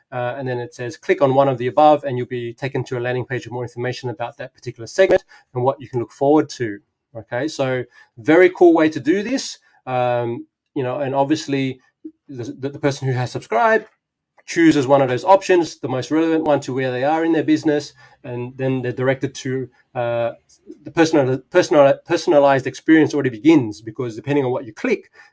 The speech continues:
it's going to send you to a page which is relevant to the thing, the option that you chose, right? Uh, and on that page, it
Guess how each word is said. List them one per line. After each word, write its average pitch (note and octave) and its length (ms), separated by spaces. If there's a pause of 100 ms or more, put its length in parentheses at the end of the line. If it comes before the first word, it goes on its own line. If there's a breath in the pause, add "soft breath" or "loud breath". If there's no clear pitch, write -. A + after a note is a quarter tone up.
it's - 140
going C3+ 180
to B2+ 80
send D#3 320
you C3+ 60
to C3+ 100
a A#2+ 60
page F3+ 580
which D3 220
is A#2+ 100
relevant C#3 340
to C3+ 320 (200)
the C3 100
thing, C3+ 480
the C#3 60
option C#3 260
that B2+ 80
you B2 100
chose, B2+ 760
right? B2 320 (360 soft breath)
Uh, A#2+ 300
and B2+ 140
on C3 80
that C3 160
page, B2+ 240
it - 80